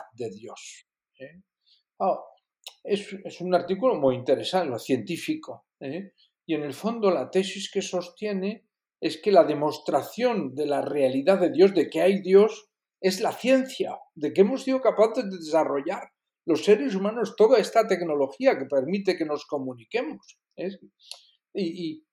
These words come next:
bueno, es todo un poquito mucho más complicado, pero, eh, no, existir, el verbo existir es un poco torpe, porque es como interactuar,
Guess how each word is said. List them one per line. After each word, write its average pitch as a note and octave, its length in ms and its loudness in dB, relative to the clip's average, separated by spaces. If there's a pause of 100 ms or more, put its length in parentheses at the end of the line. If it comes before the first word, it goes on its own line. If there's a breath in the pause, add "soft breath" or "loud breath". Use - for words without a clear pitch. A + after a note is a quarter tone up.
bueno, - 260 2
es - 80 -14
todo D3+ 240 4
un C#3 100 -4
poquito C3 360 -4
mucho C#3+ 280 -6
más C3 200 -2
complicado, D#3+ 800 -2 (360)
pero, C#3+ 640 4 (300)
eh, D#3 420 -8 (380)
no, G3+ 160 -4 (380)
existir, A3 880 -4 (640)
el F#3+ 260 -2
verbo G3+ 300 4
existir G3+ 760 -4
es F#3+ 200 -6
un F3 180 -4
poco F3 680 2 (1300)
torpe, C3 500 4
porque D#3+ 280 -2
es D#3+ 100 -6
como D#3+ 240 2
interactuar, D3 840 2